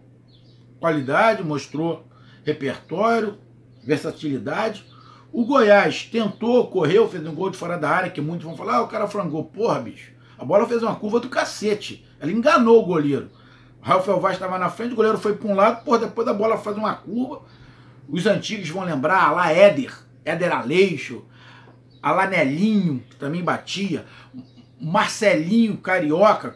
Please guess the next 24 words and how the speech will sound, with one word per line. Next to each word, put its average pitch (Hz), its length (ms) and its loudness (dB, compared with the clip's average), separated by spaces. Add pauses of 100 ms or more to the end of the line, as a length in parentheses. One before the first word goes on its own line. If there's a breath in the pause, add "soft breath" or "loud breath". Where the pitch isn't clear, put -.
jogou 156 260 -8
no 170 80 -6
Flamengo, 160 380 -6
mas 151 140 -8
foi 147 220 -4
ídolo 143 340 -4 (260 loud breath)
do, 151 280 -2
do, 139 360 -2
do 151 140 -6
Corinthians, 147 840 -4 (380 loud breath)
batia 170 380 0
bem 185 120 -4
na 165 100 -2
bola, 170 260 -2
a - 20 2
bola, 160 380 -2 (180 loud breath)
o 196 100 0
Neto 180 420 0
do 180 160 -8
Corinthians, 170 840 -2
que 170 200 -6
a 143 140 -6
bola 165 320 0
ia 175 340 -2